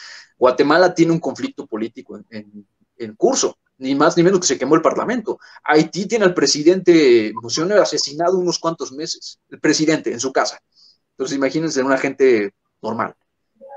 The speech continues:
También está huyendo de esto la gente, y mientras esto continúe, mientras el covid siga siendo peor las condiciones económicas, mientras las pandillas y las maras sigan teniendo más control que el propio Estado,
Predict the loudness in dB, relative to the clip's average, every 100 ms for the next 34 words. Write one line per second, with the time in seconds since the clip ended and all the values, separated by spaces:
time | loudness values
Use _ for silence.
0 | -14 -10 -6 -2 0 0 0 -2 4 6
1 | 6 4 4 2 0 -2 -6 -2 0 0
2 | -2 -2 -2 -2 -6 -6 -6 -8 -10 -8
3 | -2 -2 0 -2 -2 -2 -2 -2 2 2
4 | 4 2 2 2 2 4 4 2 2 -4
5 | -8 -14 -12 -14 -14 -14 -14 -10 -10 -10
6 | -6 -6 -6 -18 -12 -6 -6 2 2 4
7 | 0 0 -2 -2 2 4 4 2 -2 -2
8 | -2 2 2 0 -8 -10 -8 -8 -8 -4
9 | -4 -4 -6 -4 0 0 -2 -8 _ _
10 | -2 0 2 2 2 0 0 0 0 -2
11 | -4